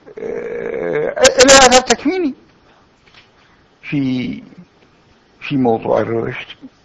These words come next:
والله العالم. خب بقيت أو ما بقيت، قبل أن أشرنا إليها، بس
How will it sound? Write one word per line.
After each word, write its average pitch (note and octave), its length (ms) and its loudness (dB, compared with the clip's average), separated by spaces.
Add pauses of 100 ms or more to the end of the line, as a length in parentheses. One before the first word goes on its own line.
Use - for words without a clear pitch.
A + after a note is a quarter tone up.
(100)
والله C3+ 360 2
العالم. - 460 -2 (1900)
خب F3 300 0
بقيت A#3 580 4 (1500)
أو F3+ 100 0
ما G#3+ 180 4
بقيت، F3 340 4
قبل F3 240 0
أن G3 100 2
أشرنا F#3+ 400 4
إليها، C#3 280 2
بس - 180 -6